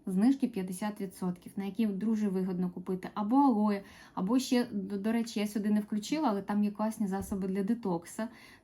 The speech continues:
Це якраз навесно почистити організм. Дуже м'яка дія, дуже безпечно, легко очищує і печінку, і сти-, і дуже х-, гарно в-, в-, виходять токсини. М, тому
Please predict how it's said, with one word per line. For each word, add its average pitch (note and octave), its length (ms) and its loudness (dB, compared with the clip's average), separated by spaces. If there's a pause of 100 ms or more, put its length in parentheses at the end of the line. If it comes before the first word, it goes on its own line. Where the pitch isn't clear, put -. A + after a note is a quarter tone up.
Це G#3+ 240 0
якраз G#3+ 480 0
навесно F#3+ 480 0
почистити G#3 560 -4
організм. F#3+ 640 0 (360)
Дуже A3 320 4
м'яка G#3 480 2
дія, G3 500 0
дуже G#3 480 2
безпечно, G#3 880 0
легко F#3+ 520 0 (300)
очищує G#3 840 -2
і G3+ 60 -2
печінку, B3+ 680 4
і G3+ 140 -2
сти-, F#3+ 400 -6
і G3 140 -2
дуже G#3 300 -2
х-, - 180 -8 (100)
гарно F#3+ 440 -2 (500)
в-, G3 60 -8
в-, G3 380 -2
виходять F#3 500 -2
токсини. A#3 640 2 (460)
М, G3+ 360 0
тому A#3 480 8